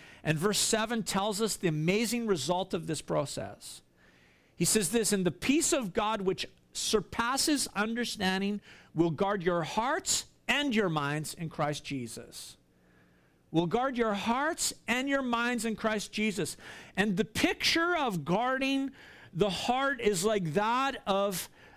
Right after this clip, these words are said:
a garrison of soldiers stationed at a fortress to protect it.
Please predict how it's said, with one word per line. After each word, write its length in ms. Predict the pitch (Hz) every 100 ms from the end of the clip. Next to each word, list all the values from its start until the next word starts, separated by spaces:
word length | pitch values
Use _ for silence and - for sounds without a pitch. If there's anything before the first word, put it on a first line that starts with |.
| _
a 120 | 165
garrison 840 | 160 107 190 208 233 190 - 185
of 100 | 160
soldiers 1000 | 135 - 196 208 214 185 120 123 - - - _ _ _ _ _
stationed 840 | - - - 240 285 - 233 156
at 120 | 165
a 40 | 175
fortress 680 | - 226 247 277 - 165 -
to 120 | 165
protect 580 | - 165 - 233 269 -
it. 260 | 143 -